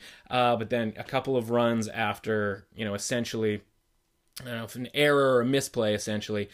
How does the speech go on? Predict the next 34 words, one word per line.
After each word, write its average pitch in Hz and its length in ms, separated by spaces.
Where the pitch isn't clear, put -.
uh, 113 160
kept 139 300
an 127 80
inning 120 200
alive 110 600
for 127 260
the 110 100
Dodgers, 107 540
and 113 260
you 131 60
just 151 160
can't 135 180
do 117 120
that. - 180
You 120 80
cannot 135 380
give 123 120
the 117 60
Dodgers 107 400
four 117 260
outs 104 360
in 139 160
an 123 120
inning. 107 360
It's - 280
just 117 340
never 120 340
going 104 220
to 110 80
work 98 240
out 95 260
in 110 220
your 95 240
favor. 123 640